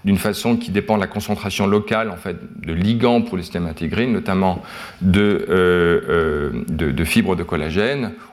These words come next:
ou de fibronectine, qui, euh, également définissent un gradient, euh, extracellulaire qui peut, un gradient d'adhésion qui va jouer un rôle sur la motilité cellulaire. La topographie, euh, qui joue aussi un rôle imbo-, important,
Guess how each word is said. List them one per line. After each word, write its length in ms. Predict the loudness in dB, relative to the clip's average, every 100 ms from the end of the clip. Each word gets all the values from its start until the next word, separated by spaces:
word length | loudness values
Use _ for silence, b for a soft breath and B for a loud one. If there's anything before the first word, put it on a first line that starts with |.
| -6
ou 60 |
de 80 | -4
fibronectine, 720 | -2 -2 0 -2 -2 0 0
qui, 280 | 0 4 4
euh, 220 | 4 0 -2
également 520 | -4 -2 2 2 2
définissent 520 | 0 -2 2 2 2
un 60 | -2
gradient, 520 | -2 -2 0 0 0 -4
euh, 60 | -4
extracellulaire 800 | -4 -4 -4 -2 -2 0 0 -2
qui 120 | -8
peut, 360 | -6 0 2 0 B B B
un 100 | -2
gradient 280 | 0 2 0
d'adhésion 600 | 0 0 -2 0 -2 -2
qui 200 | -6 -4
va 120 | -2
jouer 180 | 0 0
un 60 |
rôle 220 | 2 2 0
sur 140 | 0
la 80 | -2
motilité 480 | -2 -4 -8 -6 -6
cellulaire. 480 | -4 -6 -6 -8 -12 -20 B B B
La 140 | 0 0
topographie, 800 | 0 0 0 -2 -2 -2 0 0 0
euh, 80 | 0
qui 220 | -2 -2
joue 120 | -2
aussi 220 | -2 -2
un 60 | -2
rôle 180 | 0 -2
imbo-, 260 | 0 0 -2
important, 560 | -4 -4 0 0 0